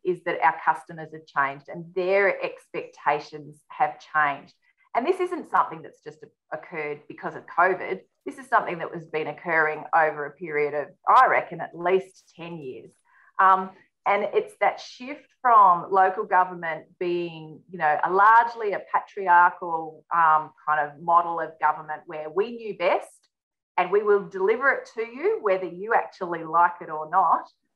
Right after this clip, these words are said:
Um, and shifting the way that we think about our service and our customers and our residents and whatever it is, whatever label it is that we want to put on them. Because more and more, they expect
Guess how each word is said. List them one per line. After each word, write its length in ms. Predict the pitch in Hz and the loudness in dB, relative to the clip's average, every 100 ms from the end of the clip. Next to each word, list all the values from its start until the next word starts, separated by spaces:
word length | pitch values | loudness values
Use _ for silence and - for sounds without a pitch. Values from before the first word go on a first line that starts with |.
| _ - | _ 2
Um, 340 | 220 220 220 220 _ _ _ - | 4 6 2 -8 _ _ _ -2
and 380 | 226 233 233 240 _ _ | 0 -2 -6 -20 _ _
shifting 680 | _ - 294 330 - 311 320 | _ -18 -16 -16 -18 -16 -8
the 100 | 277 | -4
way 280 | 190 180 190 | 2 2 2
that 140 | 190 | -2
we 120 | 190 190 | -4 -8
think 200 | 175 170 | -12 -14
about 260 | 135 - 156 | -10 -2 2
our 200 | 151 151 - | 2 0 -4
service 380 | 147 151 151 - | -14 -12 -14 -8
and 180 | 151 156 | -6 -2
our 140 | 156 156 | -2 -2
customers 480 | - - 160 156 147 | -4 -4 -16 -18 -14
and 120 | 156 | -8
our 160 | 151 151 | -4 -4
residents 520 | 160 160 160 156 151 | -4 -8 -10 -14 -14
and 140 | 156 156 | -18 -4
whatever 400 | 160 165 165 160 | -2 0 -4 -6
it 100 | 156 | -8
is, 140 | 147 - - | -10 -14 -6
whatever 400 | 175 170 175 165 | -2 -2 0 -2
label 560 | 160 156 180 208 180 | 2 2 2 0 -4
it 100 | 156 | -6
is 160 | 151 156 - | -12 -16 -14
that 100 | 147 | -12
we 80 | |
want 200 | 160 156 | -2 -2
to 80 | 143 - | -2 -6
put 140 | 170 | -6
on 180 | 147 139 | -4 -4
them. 180 | 123 - _ _ _ | -6 -16 _ _ _
Because 320 | 240 240 247 247 - _ _ | -16 -8 -8 -8 -16 _ _
more 340 | 226 247 285 294 | 2 4 6 4
and 160 | 254 | 2
more, 440 | 202 175 165 165 - | -4 -2 0 -2 -2
they 220 | 202 220 233 | 0 0 -2
expect 560 | - _ 180 170 - | -8 _ -12 -10 -12